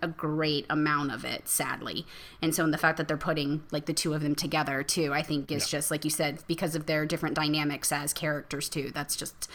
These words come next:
Speaker 1: um, I'm gonna have to look that up now because that's a lot of fun. Do you think it's on Comixology?
Speaker 2: I
Speaker 1: If not, I'll look. <laughs>
Speaker 2: Oof.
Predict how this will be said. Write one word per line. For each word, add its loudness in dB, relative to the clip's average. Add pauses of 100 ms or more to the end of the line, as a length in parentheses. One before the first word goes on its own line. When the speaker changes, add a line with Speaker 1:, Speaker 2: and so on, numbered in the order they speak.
(400)
Speaker 1:
um, 2
I'm 4
gonna 4
have 2
to -2
look -2
that 0
up -2
now 0
because 0
that's 0
a 0
lot 0
of -4
fun. -2 (160)
Do 2
you 4
think 6
it's 4
on 10
Comixology? 6 (1120)
Speaker 2:
I 8
Speaker 1:
If 0
not, 8
I'll 4
look. 2
<laughs> -
Speaker 2:
Oof. 6